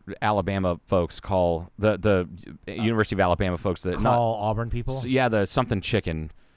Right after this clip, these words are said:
Speaker 1: They call 'em something
Speaker 2: Probably
Speaker 1: chickens
Speaker 2: the War
Speaker 1: instead of
Speaker 2: Chickens.
Speaker 1: war.
Speaker 2: It's, it's War
Speaker 1: It's not
Speaker 2: Eagle.
Speaker 1: War Eagle. It's, uh, it's like Sissy Chickens or something like that.
Speaker 2: Oh, I don't know. I never heard about that one.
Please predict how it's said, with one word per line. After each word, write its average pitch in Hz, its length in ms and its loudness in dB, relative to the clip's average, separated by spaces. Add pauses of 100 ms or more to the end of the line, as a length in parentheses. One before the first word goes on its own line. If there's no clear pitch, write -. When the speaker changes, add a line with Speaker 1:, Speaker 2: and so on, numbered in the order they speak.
(140)
Speaker 1:
They 107 60 -2
call 143 200 4
'em 117 100 2
something - 320 0
Speaker 2:
Probably - 240 0
Speaker 1:
chickens 113 140 2
Speaker 2:
the - 20 2
War 120 80 4
Speaker 1:
instead 151 220 2
of 104 60 4
Speaker 2:
Chickens. 98 80 0
Speaker 1:
war. 110 160 4
Speaker 2:
It's, 98 160 -6
it's 143 100 -4
War 143 180 2
Speaker 1:
It's 127 140 2
not 123 80 2
Speaker 2:
Eagle. 147 240 6
Speaker 1:
War 143 180 6
Eagle. 117 320 2
It's, - 160 -2
uh, 113 140 0
it's - 180 -4
like 101 140 0
Sissy 113 360 -2
Chickens 82 380 -2
or 82 80 -2
something 85 300 -6
like 80 160 -4
that. 78 240 -4 (100)
Speaker 2:
Oh, 101 140 -2
I 98 80 0
don't 107 120 -4
know. 101 300 -4
I - 20 -10
never 92 140 -6
heard 98 80 -2
about 82 200 -6
that 78 120 -10
one. 76 180 -16